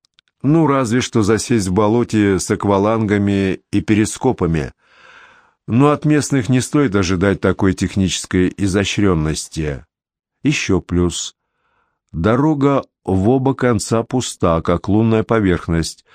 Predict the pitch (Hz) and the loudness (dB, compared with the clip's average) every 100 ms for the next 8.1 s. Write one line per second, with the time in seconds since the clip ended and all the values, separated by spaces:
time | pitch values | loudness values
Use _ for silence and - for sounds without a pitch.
0 | _ _ _ - 147 131 143 131 139 135 | _ _ _ -2 -2 0 -2 -2 0 0
1 | - 117 - 131 131 117 101 101 - 113 | 0 -2 0 0 0 0 0 -2 0 -4
2 | - 107 95 120 127 117 110 117 90 82 | -2 -2 0 -2 0 0 2 0 0 0
3 | 78 76 _ _ _ _ _ _ _ _ | 0 -4 _ _ _ _ _ _ _ _
4 | _ _ - 110 - - 151 139 135 - | _ _ -2 -2 -2 -2 -2 0 -2 0
5 | 127 110 101 82 73 64 60 _ _ _ | -4 0 0 2 0 -4 -8 _ _ _
6 | _ _ _ _ - 92 85 101 87 78 | _ _ _ _ -2 -2 2 2 2 2
7 | 90 87 - 85 82 78 80 92 135 - | 0 0 -2 -2 0 0 0 0 -2 -6